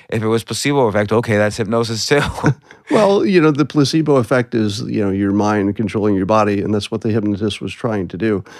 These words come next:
Speaker 2: So in this spe-, specific case, I'm not sure there's a distinction.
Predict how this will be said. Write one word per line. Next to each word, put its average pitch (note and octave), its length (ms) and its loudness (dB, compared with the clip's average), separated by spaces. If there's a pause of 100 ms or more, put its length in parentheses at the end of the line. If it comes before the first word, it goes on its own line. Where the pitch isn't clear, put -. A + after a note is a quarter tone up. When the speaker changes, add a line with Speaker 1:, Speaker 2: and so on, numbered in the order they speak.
(140)
Speaker 2:
So - 140 0
in B2+ 80 6
this B2 120 4
spe-, - 300 -4
specific E3 520 0
case, C3+ 280 0
I'm G2+ 100 0
not A#2+ 160 2
sure D3 300 -2
there's G2+ 240 -4
a G2 80 -4
distinction. - 580 -6